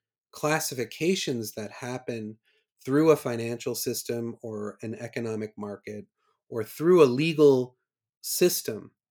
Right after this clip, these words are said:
and we start to treat them as though they're not just descriptive models and they're not just tools,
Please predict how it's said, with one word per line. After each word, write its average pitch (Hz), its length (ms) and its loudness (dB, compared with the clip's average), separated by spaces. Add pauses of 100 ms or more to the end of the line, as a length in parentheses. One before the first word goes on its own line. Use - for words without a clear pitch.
(120)
and 123 120 -6
we 123 120 0
start 151 300 2
to 139 80 -8
treat 170 400 -4
them 135 140 2
as 113 180 -2
though 113 400 0 (540)
they're 123 100 -2
not 151 280 2
just 190 220 0
descriptive 147 840 0
models 123 840 -4 (460)
and 120 140 -4
they're 120 80 0
not 143 220 2
just - 280 0
tools, 131 680 2